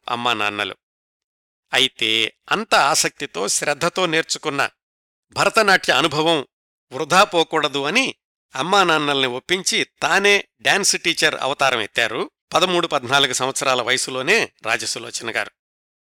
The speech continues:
పిల్లలు ఆమె ఇంటికే వచ్చేవాళ్లు.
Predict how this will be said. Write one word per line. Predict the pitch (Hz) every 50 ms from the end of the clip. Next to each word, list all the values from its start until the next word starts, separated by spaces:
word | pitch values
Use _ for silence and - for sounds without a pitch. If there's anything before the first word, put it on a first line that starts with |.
| _ _ _ _ _ _ _ _ _ _ _ _ _ _ _ _
పిల్లలు | 175 175 202 226 220 220 170 135 - -
ఆమె | 143 143 180 180 175 175
ఇంటికే | 175 170 - 170 - 185
వచ్చేవాళ్లు. | 170 139 131 - - 165 139 131 123 110 110 135 170 226 302